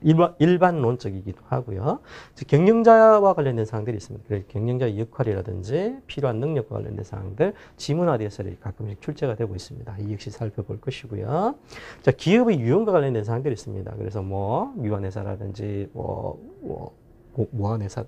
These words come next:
무한책임회사라든지, 어, 주식회사라든지 이들 그 조직의 각각의 특성, 특성들이 있고요. 이제 그런 것들에 대한 부분들을 이제 우리 아무래도 이제 경영 지도사니까 기초적인 내용들로 시험 문제 출제가 되-, 되곤 합니다. 그래서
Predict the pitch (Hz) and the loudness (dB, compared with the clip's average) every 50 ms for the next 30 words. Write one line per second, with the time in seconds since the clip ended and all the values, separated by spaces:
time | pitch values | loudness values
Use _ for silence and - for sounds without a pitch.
0 | - - 107 98 98 101 - 107 101 104 98 - - 101 98 92 90 92 92 95 | -10 -6 -6 -6 -6 -6 -8 -8 -8 -8 -8 -8 -10 -10 -10 -10 -10 -12 -8 -4
1 | 147 180 233 - - - - - - - - - - 104 - - 151 135 127 - | -4 -4 -4 -4 -10 -18 -20 -20 -20 -20 -12 -8 -6 -6 -4 -4 -4 -4 -4 -6
2 | - 98 98 101 95 98 98 107 101 101 107 101 117 143 156 147 120 - - 110 | -8 -10 -10 -8 -10 -10 -10 -12 -12 -10 -8 -4 -2 0 0 0 -2 -2 -4 -6
3 | 101 - 156 175 180 196 180 170 123 - 120 - - - 127 - - 240 - - | 0 2 2 2 2 0 -2 -2 -2 -2 -4 -6 -4 -4 -4 -4 -4 -6 -8 -8
4 | - 294 - - - _ - - 214 - - 240 226 226 196 170 127 110 101 104 | -12 -16 -16 -18 -20 _ -8 -8 -8 -4 -4 -2 -2 2 4 4 4 4 2 -4
5 | 131 - _ 113 101 98 107 147 180 156 123 113 - - 220 208 202 190 - - | -8 -6 _ -2 -2 0 0 -2 -2 -4 -6 -2 0 0 0 0 -4 -8 -4 0
6 | 160 160 156 160 156 151 151 151 147 147 139 139 147 151 156 151 - - - - | 2 2 4 4 4 4 4 2 4 2 0 0 0 -2 -2 -6 -10 -18 -20 -20
7 | - _ _ - 143 139 143 135 120 123 120 117 117 117 156 185 202 214 214 - | -20 _ _ 0 0 0 2 0 0 0 0 0 2 2 0 0 0 -2 -6 -10
8 | 131 104 104 101 98 98 98 104 110 - 117 127 143 180 196 185 139 120 107 95 | -10 -8 -6 -4 -4 -4 -4 -6 -6 -4 -2 2 4 4 4 4 2 0 -4 -6
9 | 95 - 107 98 107 110 101 - - 143 160 165 143 143 113 104 101 - - - | -6 -6 -6 -4 -4 -4 -6 -6 -8 -8 -8 -4 -4 -2 -2 -2 -4 -8 -8 -10
10 | 98 95 92 101 127 - 220 - _ - 117 - - 151 160 160 151 113 101 101 | -8 -6 -6 -6 -6 -6 -8 -8 _ -6 -4 -2 -2 -4 -4 -4 -4 -4 -6 -6
11 | 107 120 127 107 107 98 95 92 120 180 214 208 - - - - _ - - 190 | -8 -8 -8 -6 -8 -8 -4 0 2 2 0 0 -4 -14 -20 -20 _ -14 -10 -8
12 | 180 156 131 110 - - 151 156 - - 120 110 113 113 - _ _ - _ _ | -6 -6 -6 -8 -8 -8 -10 -8 -6 -6 -8 -6 -8 -10 -12 _ _ -20 _ _
13 | - 147 151 127 107 87 101 143 139 123 110 101 104 98 104 107 107 120 143 160 | 4 4 4 4 0 -6 -6 -4 -4 -4 -6 -8 -8 -8 -6 -6 -2 0 0 -2
14 | 175 | -2